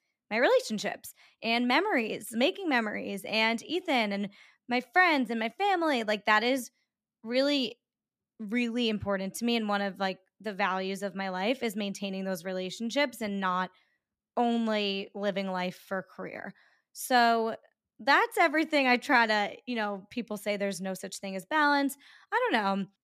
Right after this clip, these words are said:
When people say that, I guess I agree with what they're saying is, like, there's no such thing as a perfect balance, of course. But balance to me just means, like,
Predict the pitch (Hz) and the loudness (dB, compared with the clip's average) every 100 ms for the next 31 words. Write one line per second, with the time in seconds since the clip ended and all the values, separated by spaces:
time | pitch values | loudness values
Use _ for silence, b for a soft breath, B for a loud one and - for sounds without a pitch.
0 | - 339 381 214 440 294 269 254 240 233 | -6 -2 2 2 2 4 4 6 4 4
1 | 247 247 240 196 214 208 - 214 214 208 | 2 0 -2 -2 -4 -4 -6 -6 -4 -6
2 | - 185 190 240 214 208 208 196 202 196 | -4 -4 -2 -2 -2 -2 -2 -4 -4 -6
3 | 196 - 208 196 180 185 - 196 185 220 | -8 -10 -6 -4 -4 -8 -8 -10 -8 -10
4 | - 247 254 269 - 196 _ - 190 220 | -6 -2 0 -2 -4 -10 _ -6 0 0
5 | 311 - 233 196 233 262 330 302 - 220 | 0 -2 -6 2 6 6 4 -2 -6 -4
6 | 202 254 349 349 254 247 240 233 214 - | -2 -4 -6 -4 -2 -2 0 0 -2 -4